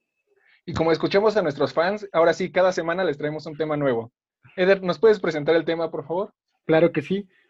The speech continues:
Speaker 2: Hoy vamos a hablar nada más y nada menos que del mame. El mame que ha estado dando vueltas por todo internet de Kong contra Godzilla, eh, que promete ser un evento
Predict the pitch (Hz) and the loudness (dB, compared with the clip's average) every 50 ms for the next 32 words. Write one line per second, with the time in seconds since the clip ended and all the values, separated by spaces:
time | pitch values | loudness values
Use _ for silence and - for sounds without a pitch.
0 | _ _ 160 165 170 185 185 190 180 185 170 147 139 147 165 175 196 220 - - | _ _ 2 4 6 8 6 6 4 4 2 2 4 4 4 4 4 2 -2 -6
1 | - 156 156 160 165 160 160 170 165 - - - 151 151 151 147 143 143 156 170 | -6 -4 -2 0 0 0 0 0 -2 -2 -6 -8 -8 -4 -4 -2 0 0 0 2
2 | 180 190 196 185 185 - _ - 143 127 131 127 127 131 135 135 131 123 117 113 | 2 0 0 -2 -4 -12 _ -6 -4 -2 -2 -2 0 0 2 2 2 0 -2 -4
3 | - _ _ _ _ _ _ _ _ _ _ _ _ _ - 139 131 131 151 170 | -8 _ _ _ _ _ _ _ _ _ _ _ _ _ -6 -2 0 2 2 2
4 | 180 202 185 180 175 165 147 - 165 151 147 147 147 147 147 143 139 143 139 135 | 4 2 2 2 0 -2 0 0 0 0 2 2 0 2 2 0 0 0 0 -2
5 | 151 143 139 - _ 127 123 - 143 135 131 135 127 123 127 127 127 127 147 165 | -4 -6 -6 -6 _ -10 -8 -6 -6 -6 -4 -4 -6 -4 -6 -6 -4 -2 -2 -2
6 | 196 190 - _ _ _ _ _ _ _ _ 143 139 139 135 135 131 131 127 127 | -2 -4 -8 _ _ _ _ _ _ _ _ -4 0 2 2 2 2 0 0 -2
7 | 127 127 131 127 - _ 170 170 175 175 175 139 127 135 131 123 127 123 120 - | -2 -2 -4 -6 -2 _ 2 2 2 0 -2 -6 -4 -4 -2 -2 -2 -4 -4 -6
8 | 160 165 180 190 226 - _ _ _ _ _ _ _ _ _ _ 135 135 131 131 | -6 -4 -2 -4 -4 -6 _ _ _ _ _ _ _ _ _ _ 0 2 2 4
9 | 127 127 127 127 127 123 123 120 120 127 - _ _ _ _ _ _ _ - 151 | 2 2 2 0 0 -2 -2 -2 -4 -6 -8 _ _ _ _ _ _ _ -10 -8
10 | 135 - 135 135 143 147 147 165 143 156 160 151 156 147 147 139 131 143 147 143 | -6 -2 -2 -2 -2 0 -2 -4 -2 -2 -2 0 0 0 0 0 0 0 -2 -2
11 | 143 185 180 175 170 165 156 143 139 | 0 2 2 2 2 2 0 -2 -6